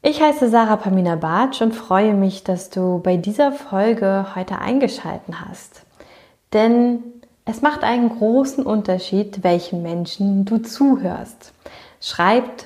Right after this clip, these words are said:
Rapper Sozial Andreas auf seinem Blog und mich hat <laughs> dieser Satz, ähm, ja, total angesprochen und ich fand das einfach wundervoll, damit in diesem Podcast zu starten.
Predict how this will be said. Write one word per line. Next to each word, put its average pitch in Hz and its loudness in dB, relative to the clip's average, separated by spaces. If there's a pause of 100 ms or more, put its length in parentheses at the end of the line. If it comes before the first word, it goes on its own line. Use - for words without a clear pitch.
(140)
Rapper 220 2
Sozial 180 -4
Andreas 185 0 (120)
auf 208 -2
seinem 180 -2
Blog 190 -4
und 175 0 (260)
mich 240 0
hat 226 2 (240)
<laughs> 262 6 (1200)
dieser 226 4
Satz, 226 2
ähm, 196 2
ja, 214 -2 (480)
total 214 0
angesprochen 269 0 (180)
und 208 -2
ich - -14
fand 208 0
das 208 -2
einfach 185 -2
wundervoll, 226 2
damit 185 -2
in 190 -2
diesem 185 -2
Podcast - -8
zu 190 -16
starten. 185 -6